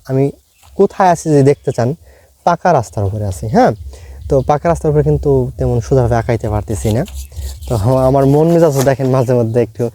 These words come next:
বিগড়ে যাচ্ছে। আবার পোস্টারটাও হালকা বাতাসে, এই গরমের মধ্যেও এক তো খুব গুমোট পরিবেশ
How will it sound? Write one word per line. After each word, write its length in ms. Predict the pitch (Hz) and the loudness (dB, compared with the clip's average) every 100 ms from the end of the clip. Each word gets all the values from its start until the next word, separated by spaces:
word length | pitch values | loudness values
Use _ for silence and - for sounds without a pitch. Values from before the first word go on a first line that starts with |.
| - - | -10 -4
বিগড়ে 480 | 117 135 156 147 147 | 2 4 4 4 2
যাচ্ছে। 380 | 113 101 - 98 - - - - - - - - | 0 -4 -8 -10 -10 -14 -14 -12 -12 -14 -18 -8
আবার 180 | 120 113 - | -2 -2 0
পোস্টারটাও 840 | 180 165 - 170 151 - 151 147 214 147 | 2 2 0 -2 -2 0 0 0 -2 0
হালকা 300 | 147 131 139 | 0 0 -4
বাতাসে, 480 | 127 117 - 139 165 - - - - - - - - - | -2 -4 -4 -6 -8 -12 -12 -12 -14 -18 -14 -14 -10 2
এই 180 | 151 139 | 2 4
গরমের 440 | 156 170 185 180 | 2 4 4 4
মধ্যেও 580 | 175 160 147 160 127 101 - _ - _ | 4 2 2 2 2 -2 -12 _ -20 _
এক 220 | - 139 147 _ - | 2 2 2 _ 2
তো 260 | 160 170 - - - - - - - - - - - - - | 4 4 -2 -14 -14 -18 -16 -14 -14 -16 -16 -14 -14 -14 -16
খুব 360 | - 160 156 - 147 | 0 2 2 0 0
গুমোট 480 | 127 139 165 165 - | 2 4 4 2 0
পরিবেশ 440 | - 160 165 175 | 0 4 4 4